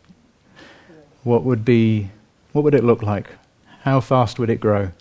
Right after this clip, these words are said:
What would our relationships be like if that was our attitude? You're always gonna, well, I'm always gonna slip back to, uh, self-righteous, uh,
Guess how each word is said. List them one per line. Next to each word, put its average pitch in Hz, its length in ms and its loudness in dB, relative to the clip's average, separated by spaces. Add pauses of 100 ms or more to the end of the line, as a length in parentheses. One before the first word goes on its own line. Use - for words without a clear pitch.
(1500)
What 131 240 2
would 131 160 4
our 120 160 2
relationships 117 720 0
be 110 180 0
like 95 460 -4 (640)
if 104 200 -10
that 117 160 2
was 110 140 -2
our 104 180 2
attitude? 101 600 -6 (1400)
You're 117 200 -2
always 127 240 4
gonna, 120 380 0
well, 110 240 0
I'm 113 240 2
always 110 240 2
gonna 110 180 -4
slip 98 260 -4
back 104 260 -2
to, 101 420 -6 (340)
uh, 95 300 -8
self-righteous, 104 1000 -4
uh, 104 540 0